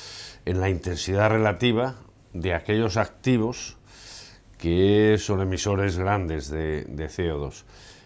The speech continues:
Pero también lo están haciendo desde el punto de vista financiero. Estamos viendo cómo las empresas energéticas son, en algunos países, los principales emisoros-, emisores de instrumentos financieros considerados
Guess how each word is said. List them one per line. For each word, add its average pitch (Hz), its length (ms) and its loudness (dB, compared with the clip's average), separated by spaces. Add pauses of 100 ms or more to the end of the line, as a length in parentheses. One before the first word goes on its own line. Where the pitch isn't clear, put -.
(140)
Pero 117 200 2
también 143 280 2
lo 143 80 0
están 139 220 0
haciendo 139 440 0
desde 104 140 -4
el 87 60 -6
punto 113 240 -2
de 98 100 2
vista 101 480 0
financiero. 90 840 -2 (340)
Estamos 95 380 -4
viendo 107 280 0
cómo 107 220 -2
las 104 160 -2
empresas 101 480 -4
energéticas 98 680 -6
son, 113 240 -2
en 95 60 -2
algunos 98 400 -2
países, 107 640 -6 (920)
los 90 220 -2
principales 113 600 -2
emisoros-, 117 840 0
emisores 113 680 0
de 104 140 0
instrumentos 113 680 -2
financieros 110 800 -2
considerados 98 880 0